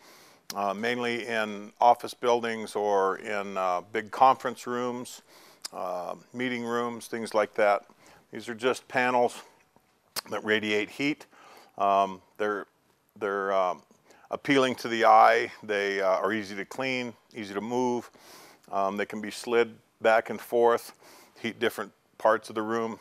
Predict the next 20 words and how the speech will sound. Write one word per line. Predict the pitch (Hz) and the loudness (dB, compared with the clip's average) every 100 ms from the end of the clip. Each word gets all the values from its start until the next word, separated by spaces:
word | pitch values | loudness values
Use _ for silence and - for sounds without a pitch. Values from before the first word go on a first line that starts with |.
| - | -8
They | 104 - _ - | -8 -8 _ 2
fold | 117 110 | 2 6
up | 113 110 - | 4 4 2
sometimes. | 120 107 117 113 120 - - - - - - _ | -2 2 2 2 0 -10 -20 -20 -20 -20 -20 _
Um, | 95 92 92 | -2 -2 -2
you | 107 | -4
may | 110 113 | 0 2
run | 113 113 | 2 0
into | 110 107 | -4 -6
these. | 95 95 82 - - _ _ | -6 -8 -10 -16 -18 _ _
Um, | 95 90 90 90 | -8 -6 -6 -2
that's | 104 101 | 0 0
what | 104 - | -4 -6
these | 104 92 | -8 -4
are. | 95 85 | -2 -4
These | 90 87 | -8 -12
are | 95 | -12
panel | - 110 104 90 | -4 -4 -4 -8
heaters. | 92 82 78 - _ - - - - _ _ - | -12 -16 -18 -20 _ -20 -20 -20 -20 _ _ -16
Um, | 85 82 | -14 -14